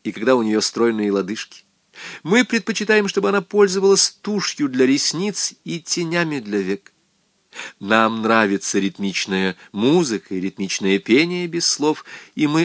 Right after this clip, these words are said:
обожаем смотреть на красивые ножки кардебалета. Для Суетланы всё это являлось признаками декаденства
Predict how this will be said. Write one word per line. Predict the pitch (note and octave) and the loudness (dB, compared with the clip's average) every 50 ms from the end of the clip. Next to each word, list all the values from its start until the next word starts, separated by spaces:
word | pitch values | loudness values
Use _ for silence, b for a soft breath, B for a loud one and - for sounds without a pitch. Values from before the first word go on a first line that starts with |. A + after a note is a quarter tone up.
| - - | 0 0
обожаем | E3 G3+ G#3+ F#3 G3 F#3+ F3 C#3 C#3 C#3+ C3+ B2 G#2+ G2 F#2+ | 0 0 2 2 0 0 0 0 0 0 2 2 0 0 -2
смотреть | - - A2+ G#2+ G2+ - A2+ A2 - - | -4 -4 -4 -4 -4 -2 -2 -4 -2 -4
на | G#2 | -6
красивые | - A#2 A#2+ - - - A#3+ A3+ G#3+ G#3+ G#3 G3+ G3 F#3+ | -4 -2 -2 -2 -4 -6 -6 -6 -6 -4 -4 -4 -4 -4
ножки | F3+ E3 E3+ D3+ - - - - D3+ | -4 -4 -6 -6 -8 -10 -10 -10 -10
кардебалета. | C#3 _ - - C3+ C3 A#2 A2+ B2 A#2 A#2 A#2+ A#2+ A2+ G#2+ - - - - _ _ _ _ _ _ _ _ _ _ _ _ - | -10 _ -10 -10 -10 -8 -8 -8 -8 -6 -4 -4 -4 -4 -6 -8 -10 -18 -20 _ _ _ _ _ _ _ _ _ _ _ _ -6
Для | E2+ F#2 F2 F2 F2 E2+ | -4 -2 -2 -2 -4 -6
Суетланы | - - - E3+ A#3+ C4+ C4+ - _ - - - B2+ B2 C3 C#3 D3 D#3+ E3+ F3 F#3 F#3 F#3 G3 - _ _ _ _ _ _ _ _ | -4 -2 0 2 2 2 0 -4 _ -10 -4 0 2 4 4 4 4 2 0 -4 -6 -8 -8 -10 -12 _ _ _ _ _ _ _ _
всё | - - - - A2 A#2+ | -12 -4 0 2 2 2
это | - - - D3 | 2 -2 -4 -6
являлось | C#3 A#2+ B2 B2+ C3+ C3+ B2+ | -6 -2 -2 0 0 -2 -2
признаками | - A#2 A2+ A2 A2 B2 C3 C3 C3 C3 C3 b b b b b | -4 -6 -6 -6 -6 -6 -8 -8 -8 -10 -10 b b b b b
декаденства | b G2 G2 F#2+ - - G#2 G2 G2 C#3+ G3 G3 E3+ - - - F#2+ - | b -10 -10 -6 -2 0 0 0 2 2 0 0 0 -4 -8 -8 -10 -12